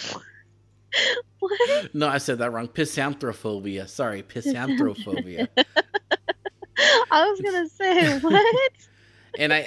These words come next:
Speaker 2: I think it's a lot. I think, I think this is gonna be, like, ninety-nine. Well, there are some stupid people in the world, but I'm gonna say this is a good seventy-five percent of the country is gonna be, uh, pisantrophobic. <laughs>
Speaker 1: Pisantrophobic. What's
Speaker 2: It's,
Speaker 1: pisan-,
Speaker 2: it's, it's the fear,
Speaker 1: pisantrophophobia?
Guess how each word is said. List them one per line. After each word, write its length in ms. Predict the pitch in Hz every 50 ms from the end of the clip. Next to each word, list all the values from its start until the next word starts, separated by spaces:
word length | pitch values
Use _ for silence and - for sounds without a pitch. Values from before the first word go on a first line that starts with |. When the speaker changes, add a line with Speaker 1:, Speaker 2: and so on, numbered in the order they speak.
| -
Speaker 2:
I 80 | 123 147
think 240 | - 190 190 196 220
it's 140 | 190 -
a 60 | 208 185
lot. 240 | 175 165 170 165 -
I 100 | - 151
think, 340 | 151 - 190 196 190 - - - -
I 100 | 139 139
think 300 | 135 - 185 190 180 147
this 160 | 160 156 156
is 60 | 165
gonna 260 | 165 160 135 147 143 143
be, 100 | 147 143
like, 160 | 127 113 110
ninety-nine. 560 | 113 117 117 123 127 123 123 120 123 120 - -
Well, 260 | - 135 120 117 110 - - - - _ _ _ _
there 100 | - 147
are 80 | 165 170
some 220 | - 165 131 117 107
stupid 380 | - - - 107 98 104 101
people 260 | - 113 104 - 110 107
in 60 | 104
the 60 | 104
world, 240 | 101 104 104 101 98
but 280 | 113 113 110 87 76 - - - - - - - -
I'm 120 | - - 165
gonna 100 | 190 180
say 160 | 151 170 160
this 140 | 156 147 135
is 100 | 143 131
a 60 | 113
good 220 | 101 120 120 113
seventy-five 540 | - - - 107 107 110 107 - - 110 - -
percent 300 | 107 - - 107 104 104
of 60 | 101
the 60 | 98
country 400 | - 107 101 98 - 101 95 - _ _ _ _ -
is 280 | - 123 117 107 95
gonna 200 | - 123 107 101
be, 560 | 98 92 110 107 101 101 98 95 95 90 - -
uh, 380 | - 107 101 98 95 92 90 85 - - - _ _ _ - -
pisantrophobic. 1040 | - 123 - - 117 101 104 - 107 101 - - 101 95 90 101 104 - - - - _ _ -
<laughs> 500 | 135 - _ - - _ - 156 - 262
Speaker 1:
Pisantrophobic. 760 | 247 - - 214 190 220 - 220 226 - 196 180 175 180 185 -
What's 260 | 196 226 127 - -
Speaker 2:
It's, 60 | 240 -
Speaker 1:
pisan-, 120 | 208 190
Speaker 2:
it's, 200 | 170 - - - -
it's 160 | 151 147 -
the 140 | - 202 208
fear, 260 | - 208 214 196 175
Speaker 1:
pisantrophophobia? 320 | 208 151 123 90 123 196